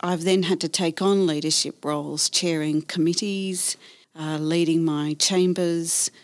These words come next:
But also you went from being a junior barrister to actually leading the team and having to be instrumental in making decisions.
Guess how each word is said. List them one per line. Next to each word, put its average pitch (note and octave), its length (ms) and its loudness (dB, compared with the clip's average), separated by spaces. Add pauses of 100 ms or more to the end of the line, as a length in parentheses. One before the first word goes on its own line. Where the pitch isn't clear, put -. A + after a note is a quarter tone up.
(160)
But F#3+ 120 -2
also G3 540 0
you E3 280 -2
went G3 220 2
from E3 180 0
being D#3+ 340 2
a D#3+ 60 2
junior F#3+ 380 2
barrister D#3 520 -4
to - 240 -2
actually E3 360 -2
leading D#3+ 420 0
the D#3 100 0
team D#3 560 0
and D#3 140 0
having D3+ 300 -2
to E3 100 -4
be D#3+ 200 -2
instrumental D3+ 640 0
in D3+ 160 2
making D3+ 340 -2
decisions. F3+ 720 -2